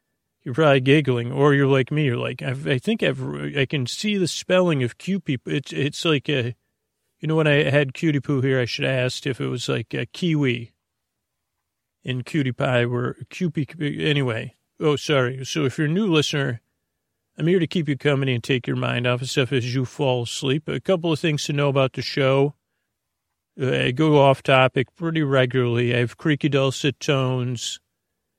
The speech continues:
and, uh, that's not for everybody. But give the show a few tries to see if it works for you.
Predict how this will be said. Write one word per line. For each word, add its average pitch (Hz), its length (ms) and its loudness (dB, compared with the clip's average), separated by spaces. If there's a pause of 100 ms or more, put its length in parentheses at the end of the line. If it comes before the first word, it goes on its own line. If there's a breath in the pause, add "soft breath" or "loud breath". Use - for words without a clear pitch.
(340)
and, 127 480 0
uh, 123 220 0
that's 131 300 2
not 135 180 2
for 135 160 -2
everybody. 127 400 -2
But 123 220 0
give 170 180 4
the 165 80 0
show 151 240 2
a 131 60 2
few - 180 -4
tries 139 480 0
to 139 100 -8
see 156 200 -2
if 131 100 -2
it 143 60 -2
works 131 340 0
for 127 320 0
you. 123 380 -2